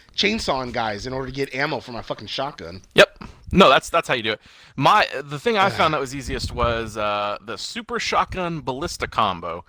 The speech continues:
Speaker 2: So you have to basically set it to where the quick switch will go to the, to either of those two, and shoot him with the
Speaker 1: Oh,
Speaker 2: shotgun when the
Speaker 1: gotcha.
Speaker 2: eyes flash, and then while he's stunned,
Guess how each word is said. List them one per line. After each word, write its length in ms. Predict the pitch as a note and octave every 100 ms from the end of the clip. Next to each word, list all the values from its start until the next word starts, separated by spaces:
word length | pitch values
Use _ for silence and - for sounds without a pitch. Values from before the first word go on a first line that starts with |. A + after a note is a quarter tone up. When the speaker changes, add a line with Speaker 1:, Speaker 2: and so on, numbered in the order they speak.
| - - - - _
Speaker 2:
So 220 | - E3
you 100 | E3
have 100 | F3+
to 100 | -
basically 500 | C3 D#3+ E3 D#3+ C3+ -
set 300 | - F3 F3
it 140 | -
to 140 | - C#3+
where 400 | C3 B2+ A#2+ A2+ - _ _ _
the 60 | C3+
quick 280 | - F#3 -
switch 340 | - D3 -
will 140 | B2 A2+ -
go 160 | C#3+ C3+
to 100 | A#2+
the, 320 | A#2 G#2+ G#2 - _ -
to 120 | B2 -
either 200 | D3 B2+
of 40 |
those 200 | A2+ B2
two, 260 | - F#2 F2 _ _ _ _ _ _ _ -
and 420 | B2 A#2 A#2 G#2+
shoot 180 | - -
him 60 | A#3
with 60 | G#3
the 100 | G3+
Speaker 1:
Oh, 40 |
Speaker 2:
shotgun 260 | G3 F#3+ F#3
when 100 | F3+
the 60 | D3
Speaker 1:
gotcha. 100 | D3+
Speaker 2:
eyes 100 | -
flash, 500 | D3+ D3 C#3 - - _ _ _ _
and 80 | -
then 60 | C3+
while 140 | D#3+
he's 140 | F3 C#3+
stunned, 520 | - - B3 C#3+ C#3+